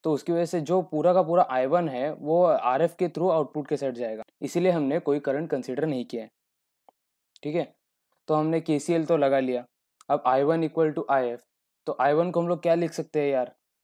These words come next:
V in minus V A upon R one बराबर, ये इक्वेशन मिल गया, equal to आईएफ़। आईएफ़ के बारे में हम क्या लिख सकते हैं? वीए माइनस वी ज़ीरो upon आरएफ़। तो ये हमने लिख लिया।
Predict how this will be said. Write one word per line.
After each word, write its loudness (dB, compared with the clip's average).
V -8
in -2
minus -2
V -10
A 0
upon 0
R -4
one -6
बराबर, 0
ये 0
इक्वेशन -2
मिल -4
गया, -6
equal 0
to -2
आईएफ़। -2
आईएफ़ 0
के -4
बारे 2
में -2
हम -2
क्या -2
लिख -4
सकते -8
हैं? -2
वीए -2
माइनस -6
वी -6
ज़ीरो -4
upon -4
आरएफ़। -8
तो -6
ये 0
हमने -2
लिख -6
लिया। -8